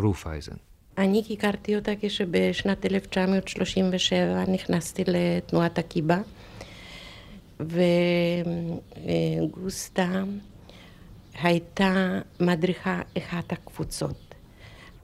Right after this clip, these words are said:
Speaker 2: היא הרג-, הרגישה את עצמה לא כמדריכה, רק כחברה שלנו, וטענה שהיא רוצה יחד איתנו לעלות ארצה,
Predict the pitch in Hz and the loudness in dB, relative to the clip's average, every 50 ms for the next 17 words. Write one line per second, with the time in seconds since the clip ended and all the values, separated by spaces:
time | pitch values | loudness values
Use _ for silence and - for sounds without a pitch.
0 | - _ _ _ _ _ _ - - 262 254 247 - 240 233 208 190 - 208 202 | -20 _ _ _ _ _ _ -10 -4 -4 -2 2 6 6 6 6 6 6 6 6
1 | 208 - 185 185 208 190 180 175 202 220 - - 247 240 240 - - 214 208 - | 6 4 4 4 4 4 2 -2 -2 0 2 2 2 0 -2 0 0 0 0 0
2 | - - 208 202 196 196 190 208 240 262 254 - - - 226 196 190 190 165 180 | 2 4 6 6 6 6 6 4 4 2 0 -4 -2 0 2 2 2 2 4 4
3 | 185 185 - - 208 214 208 196 185 175 - - - 175 - 175 165 165 175 160 | 2 2 2 -2 0 2 4 4 4 2 0 -2 -4 -2 0 0 2 4 4 4
4 | 160 156 156 - - 165 151 160 156 160 156 - 175 - - - - - - - | 4 2 2 2 0 0 2 2 2 0 0 -2 -4 -6 -8 -14 -14 -14 -14 -14
5 | - - - - - - - - 185 175 175 180 185 190 196 196 196 - - 170 | -14 -16 -12 -4 -2 -2 0 2 4 4 6 6 6 6 6 6 4 2 2 0
6 | 175 165 180 185 175 175 175 - - 185 175 175 170 180 180 - - 160 - - | 2 2 2 2 2 2 -2 -2 0 0 2 2 2 2 0 0 -4 -8 -8 -6
7 | - 170 165 - 165 165 170 165 165 165 165 165 160 160 160 160 - - - 165 | -8 -8 -2 0 0 2 2 2 2 2 2 2 2 2 0 -2 -2 0 0 0
8 | 165 - - - - 220 | 0 -2 -6 -8 -8 -8